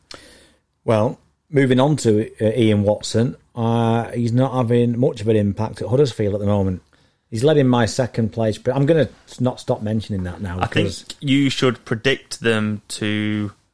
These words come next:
Speaker 1: lose.
Speaker 2: lose, and then they might win.
Speaker 1: Okay, yeah, that sounds, that sounds fair. But Hull Kingston Rovers twenty-five, Huddersfield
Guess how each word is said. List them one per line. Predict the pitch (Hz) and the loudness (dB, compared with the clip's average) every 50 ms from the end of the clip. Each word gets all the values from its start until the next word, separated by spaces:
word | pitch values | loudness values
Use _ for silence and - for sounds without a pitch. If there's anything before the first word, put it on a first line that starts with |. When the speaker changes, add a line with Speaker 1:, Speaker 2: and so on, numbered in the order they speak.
| _ _ _ _ _ _ _ _ _ _ _ _ _ _ _ _ _ _ _ | _ _ _ _ _ _ _ _ _ _ _ _ _ _ _ _ _ _ _
Speaker 1:
lose. | 123 117 120 107 90 82 82 - - - | 0 0 2 2 0 -4 -8 -12 -6 -2
Speaker 2:
lose, | 120 120 117 117 117 113 107 | 0 2 2 4 2 2 2
and | 110 110 | 0 0
then | 107 107 | 2 2
they | 110 110 | 2 2
might | 107 101 101 - | 0 0 -2 -2
win. | - 101 101 104 107 107 - - - | -2 -2 -2 -2 -4 -8 -12 -8 -6
Speaker 1:
Okay, | - - - - 95 107 | -4 -2 -2 0 0 2
yeah, | 135 143 147 | 2 2 0
that | 87 - | 0 -2
sounds, | - 131 117 107 98 - | -2 -2 -2 -2 -2 -2
that | - 151 135 | -4 -4 -4
sounds | - - 120 110 101 95 | -4 -2 -2 -2 -2 -4
fair. | - - 104 101 113 | -4 -4 -2 -2 0
But | 120 139 139 - - - - - - - - - - - - - - _ _ _ | 2 0 0 -2 -6 -18 -18 -16 -16 -16 -18 -18 -20 -20 -20 -20 -20 _ _ _
Hull | - 180 196 196 | 2 4 4 4
Kingston | 196 - 185 180 - - 180 175 | 4 2 2 2 4 2 4 6
Rovers | 170 175 170 165 151 147 | 6 6 6 6 4 0
twenty-five, | - - - 170 165 165 143 - - 135 - - 165 160 156 156 156 160 151 - - _ - - | -4 0 2 2 4 2 2 0 -4 -6 -2 0 0 2 2 2 2 2 0 0 -6 _ -8 -2
Huddersfield | - 160 - 120 113 - - - 131 131 131 127 127 123 123 - | 0 2 2 2 0 0 -2 0 2 4 4 4 2 0 -2 -8